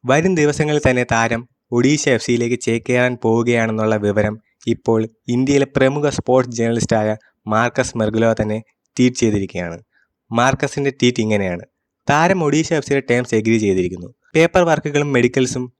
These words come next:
വൈകാതെ തന്നെ പൂർത്തിയാക്കി രണ്ട് മൂന്ന് ദിവസത്തിനകം തന്നെ ഒഡീഷ എഫ് സിയുടെ ക്യാമ്പിൽ റഹീം അലി ജോയിൻ ചെയ്യുന്നതായിരിക്കും." ഈ ഒരു സൈനിങ്ങോടുകൂടി ഒഡീഷ എഫ് സിയുടെ മുന്നേറ്റ നിരയുടെ ശക്തി പതിന്മടങ്ങ് വർദ്ധിപ്പിച്ചിരിക്കുകയാണ് കോച്ച് സെർജിയോ ലൊബേറ എന്ന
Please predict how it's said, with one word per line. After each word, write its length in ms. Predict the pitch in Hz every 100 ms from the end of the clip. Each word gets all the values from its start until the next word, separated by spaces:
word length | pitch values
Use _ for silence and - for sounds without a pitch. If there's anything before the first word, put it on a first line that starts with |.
| 113
വൈകാതെ 460 | 113 120 131 143
തന്നെ 180 | 131 123
പൂർത്തിയാക്കി 600 | 113 110 - 113 104 107 113 _ _
രണ്ട് 240 | 117 127 147
മൂന്ന് 240 | 151 143 123
ദിവസത്തിനകം 560 | 113 - 120 110 110
തന്നെ 240 | 107 104 104 - _ -
ഒഡീഷ 340 | 113 123 139 143
എഫ് 200 | 123 -
സിയുടെ 220 | 120 113
ക്യാമ്പിൽ 440 | 117 110 107 110 113
റഹീം 320 | 107 120 120
അലി 120 | 113
ജോയിൻ 280 | 110 104 107
ചെയ്യുന്നതായിരിക്കും." 680 | 104 101 98 92 92 90 85 - _ _ -
ഈ 100 | 151 190
ഒരു 100 | 180
സൈനിങ്ങോടുകൂടി 800 | 151 135 143 143 139 123 120 127 - _ -
ഒഡീഷ 260 | 123 139 147
എഫ് 160 | 139 -
സിയുടെ 200 | 131 123
മുന്നേറ്റ 400 | 123 127 131 135
നിരയുടെ 380 | 127 120 120
ശക്തി 360 | - 113 - 113 120 _ _ _ 127
പതിന്മടങ്ങ് 560 | 123 147 151 131 131
വർദ്ധിപ്പിച്ചിരിക്കുകയാണ് 960 | 120 113 123 131 123 117 107 107 101 104 - _
കോച്ച് 360 | - 131 131 -
സെർജിയോ 380 | - 117 120 135
ലൊബേറ 340 | 120 110 113 113
എന്ന 220 | 107